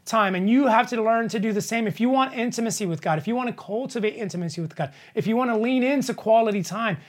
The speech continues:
then you need to learn to eliminate those distractions, to push out the noise, to push out the things that are gonna be standing in the way, and learn how to find that place, to find that space where you can connect with God, and it's just you and him and nothing else.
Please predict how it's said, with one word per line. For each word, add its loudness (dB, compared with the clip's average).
then -2
you 0
need 0
to -4
learn 0
to -2
eliminate 2
those 2
distractions, 0
to -4
push 2
out 2
the -2
noise, 0
to 0
push 2
out 2
the 0
things -2
that -2
are 0
gonna -2
be 0
standing -2
in -6
the 0
way, 2
and 0
learn 2
how 2
to -2
find 0
that 4
place, -2
to -4
find 0
that 0
space -4
where -2
you 2
can -4
connect 0
with -4
God, 4
and 2
it's 4
just 2
you 4
and 4
him 2
and 2
nothing 0
else. -4